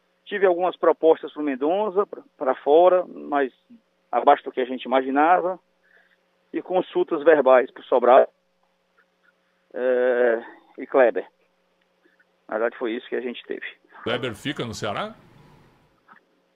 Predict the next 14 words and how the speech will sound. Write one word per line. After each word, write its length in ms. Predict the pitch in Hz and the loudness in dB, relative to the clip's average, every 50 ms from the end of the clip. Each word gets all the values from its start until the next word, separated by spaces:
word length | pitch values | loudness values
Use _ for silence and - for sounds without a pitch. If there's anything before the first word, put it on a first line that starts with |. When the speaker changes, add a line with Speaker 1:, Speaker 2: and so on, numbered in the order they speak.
| _ _ - - _ _ _ - | _ _ -20 -20 _ _ _ 0
Speaker 1:
Sim, 220 | - 247 214 147 104 | 2 4 4 4 2
n-, 420 | 90 98 - - 135 120 110 - - - | 0 -8 -10 -12 -12 -12 -14 -14 -8 -6
n-, 360 | 135 135 135 131 127 139 139 | -4 -4 -2 -2 -2 0 2
nada, 260 | 143 160 170 160 160 | 4 4 4 4 0
nada, 460 | 156 147 165 175 165 165 147 127 120 _ _ _ _ _ _ _ _ _ _ _ _ _ - - | 0 0 0 2 2 2 2 0 -4 _ _ _ _ _ _ _ _ _ _ _ _ _ -14 -8
é, 240 | - 123 117 117 | -6 -6 -4 -4
evoluiu 480 | 117 113 135 147 147 139 131 143 156 151 | -6 -4 -6 -4 -4 -4 -6 -6 -6 -6
com 100 | - 156 | -8 -6
relação 520 | 156 147 131 135 127 - - - 131 131 | -6 -2 -2 -2 -4 -4 -8 -12 -10 -8
à, 200 | 135 131 127 117 - | -8 -8 -10 -10 -10
à, 180 | - 123 113 104 _ - 107 | -8 -8 -8 -8 _ -14 -14
à 40 | 107 | -12
saída 280 | _ - 117 117 123 110 | _ -6 -6 -4 -4 -6
dele 340 | 113 127 127 123 123 123 | -4 -4 -4 -4 -6 -8